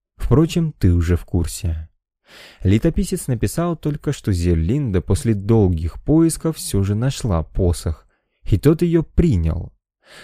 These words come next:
В итоге она появилась, немного опоздав к началу битвы у Найры, когда та уже началась. Но именно её появление стало переломным. Впрочем, об этом пока рано говорить.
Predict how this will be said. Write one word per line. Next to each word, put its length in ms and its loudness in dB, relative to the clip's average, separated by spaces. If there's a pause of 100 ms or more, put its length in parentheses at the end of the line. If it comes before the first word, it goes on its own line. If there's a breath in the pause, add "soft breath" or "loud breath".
(120)
В 100 4
итоге 280 4
она 140 -2
появилась, 720 0
немного 480 -2
опоздав 520 -2
к 80 -10
началу 440 0
битвы 640 -2
у 80 0
Найры, 720 0 (400)
когда 340 4
та 400 0
уже 300 2
началась. 720 -2 (760 loud breath)
Но 160 4
именно 200 6
её 480 4
появление 720 2
стало 420 0
переломным. 880 2 (440)
Впрочем, 520 2
об 300 0
этом 340 2
пока 400 0
рано 320 2
говорить. 640 2